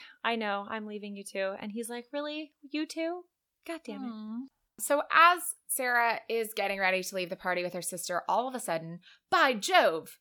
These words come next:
Speaker 2: she has an idea. And it has to do with those clues that Matthew said.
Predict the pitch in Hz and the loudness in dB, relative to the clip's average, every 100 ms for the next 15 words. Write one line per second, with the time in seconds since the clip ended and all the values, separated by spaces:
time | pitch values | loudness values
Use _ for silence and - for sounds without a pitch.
0 | _ - 349 220 185 190 247 277 311 339 | _ -4 -2 -2 -2 -2 -2 -2 0 0
1 | 247 - - _ _ - 247 220 220 214 | 0 -4 -10 _ _ 0 4 4 2 0
2 | 262 262 311 330 - 233 233 220 202 196 | -4 2 2 2 0 -4 -4 -2 -2 -2
3 | - 226 214 202 202 185 180 196 - 196 | -4 0 2 2 2 0 0 -2 -6 2
4 | 170 165 | 2 2